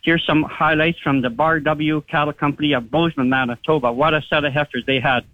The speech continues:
Seven hundred and ten pound black and red heifers topped out at one eighty-eight fifty,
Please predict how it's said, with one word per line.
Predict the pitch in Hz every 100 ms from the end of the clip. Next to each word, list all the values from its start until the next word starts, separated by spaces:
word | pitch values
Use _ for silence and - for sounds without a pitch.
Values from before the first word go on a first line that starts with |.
| _ _ - - -
Seven | 165 170
hundred | 170 160 151
and | 135
ten | 160 156
pound | 156 151 139 123
black | 151 170 - _ _
and | 135 127
red | 160 147
heifers | 135 - 123 -
topped | 147 -
out | 147 147
at | 123
one | 123 139 -
eighty-eight | 143 135 131 127 -
fifty, | 170 165 170 165